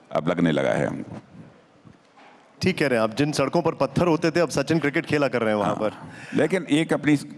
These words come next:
Speaker 1: गवर्नमेंट की approach, उसके बारे में मैं बतलाना चाहूँगा कि आतंकवाद को हम लोग किसी भी सूरत में बर्दाश्त नहीं करेंगे। उसके खिलाफ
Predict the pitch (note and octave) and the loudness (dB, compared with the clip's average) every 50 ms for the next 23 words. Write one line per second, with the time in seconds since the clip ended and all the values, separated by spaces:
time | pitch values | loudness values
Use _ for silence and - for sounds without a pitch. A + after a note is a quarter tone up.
0 | - - - - - - F#2+ F2+ - - G2 D2 B1+ D#2+ E2+ F2+ F#2 A#2 B2 A#2 | -18 -18 -20 -20 -8 -4 -4 -4 -2 0 -2 0 2 2 2 2 2 0 -2 2
1 | - B2 F#2+ F2+ - - G#2 A2+ A#2 - G#2+ F2 - - A#2+ F#2+ F2 E2 G2 G2+ | 2 2 2 2 0 0 0 0 2 2 0 0 2 0 2 2 2 2 2 2
2 | G2 F#2 F#2 F2+ E2 D#2 - E2+ D2 F2+ F#2 E2 - D2 E2 G2 G#2+ G#2+ F#2+ - | 2 2 2 2 0 0 0 2 2 2 0 0 -2 -2 0 0 2 0 0 0
3 | E2+ E2+ - - - - - - - - - - - _ _ _ _ _ _ _ | -2 -4 -4 -6 -16 -20 -20 -20 -20 -20 -20 -20 -20 _ _ _ _ _ _ _
4 | _ _ _ _ _ _ _ _ _ _ _ _ _ - _ _ _ _ _ _ | _ _ _ _ _ _ _ _ _ _ _ _ _ -20 _ _ _ _ _ _
5 | _ _ _ _ _ _ _ _ - - F#2+ - - D3+ C#3+ C#3 C#3+ C#3+ D3+ D#3 | _ _ _ _ _ _ _ _ -2 0 0 0 0 0 0 2 4 4 2 2
6 | D#3 D#3 D3+ E3 E3 D#3+ D3+ C#3 - - - - - - - _ _ _ _ _ | -2 -2 -2 0 2 2 2 0 -2 -6 -14 -20 -20 -20 -20 _ _ _ _ _
7 | - - A#2 B2 C3+ C3 - B2+ A2+ B2+ B2 B2 - - G#2+ G#2+ G2+ - A2+ G2+ | -4 0 2 2 2 2 2 2 4 4 4 4 4 2 0 0 2 0 2 2
8 | G2 F#2+ F#2+ F#2 E2+ - F2 E2 D2 - A#1+ C2 C2 B1 A1 - - - - - | 2 4 2 2 2 2 0 -2 0 0 -2 -2 0 -2 -2 -4 -4 -6 -6 -2
9 | - - - G2+ - G3+ G3+ - | -2 -2 0 2 0 0 0 0